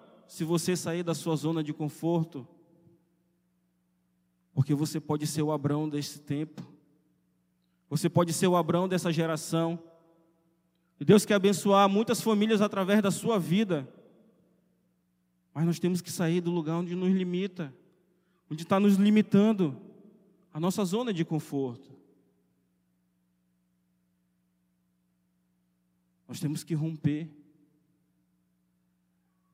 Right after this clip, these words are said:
E toda palavra profética que Deus traz para nossas vidas não é por acaso.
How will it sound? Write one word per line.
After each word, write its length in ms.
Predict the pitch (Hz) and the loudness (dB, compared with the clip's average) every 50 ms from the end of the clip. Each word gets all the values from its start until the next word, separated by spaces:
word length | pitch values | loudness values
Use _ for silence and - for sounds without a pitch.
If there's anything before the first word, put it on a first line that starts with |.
| _ _ _ _ - | _ _ _ _ -8
E 380 | 131 143 151 151 151 143 143 143 - - - - _ _ _ _ | -4 -2 0 0 0 -2 -4 -6 -12 -20 -20 -20 _ _ _ _
toda 200 | - 190 208 214 | -2 -2 -2 0
palavra 400 | - 214 190 190 190 180 190 180 | 0 0 0 0 0 -2 -2 -2
profética 520 | - 185 180 165 - 190 190 185 - 196 | -2 -4 -6 -4 -4 -6 -6 -6 -4 -6
que 140 | 175 - 185 | -6 -4 -2
Deus 300 | 165 160 175 165 160 165 | 0 2 2 0 0 -4
traz 840 | - 165 165 175 185 196 185 165 143 135 - - - - - - _ _ _ _ _ _ _ _ _ _ _ _ _ _ _ _ _ _ _ _ _ _ | -6 -6 -4 -2 -2 -2 -2 -4 -6 -8 -10 -14 -14 -16 -18 -20 _ _ _ _ _ _ _ _ _ _ _ _ _ _ _ _ _ _ _ _ _ _
para 160 | - 147 156 | -8 -6 -4
nossas 360 | 156 165 156 - 160 143 123 | -4 -4 -4 -4 -6 -6 -6
vidas 540 | 131 135 175 208 190 170 151 135 - - - | -4 -4 -4 -4 -4 -6 -8 -8 -10 -12 -10
não 220 | 151 165 175 170 | -8 -6 -6 -6
é 100 | 185 208 | -6 -8
por 180 | 202 - 180 - | -8 -10 -12 -12
acaso. 520 | 135 123 _ - 139 131 123 123 110 - | -12 -12 _ -12 -12 -10 -12 -12 -16 -18